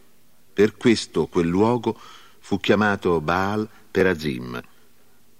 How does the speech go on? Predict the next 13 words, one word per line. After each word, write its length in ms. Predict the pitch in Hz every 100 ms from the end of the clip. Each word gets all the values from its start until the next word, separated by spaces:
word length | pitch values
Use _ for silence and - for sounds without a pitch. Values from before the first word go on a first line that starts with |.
| - - - - - - - - -
I 80 |
Filistei 720 | - 110 110 - 135 131 123 - -
abbandonarono 960 | - 87 98 104 101 104 110 104 98 90
là 340 | 87 95 101 -
i 100 | 92
loro 260 | 90 92 80
idoli, 480 | 64 62 65 65 - - - - - -
e 160 | 65 90
Davide 680 | 90 95 104 92 82 85 -
e 100 | 82
i 100 | 80
suoi 260 | - 113
uomini 540 | 107 76 64 67 69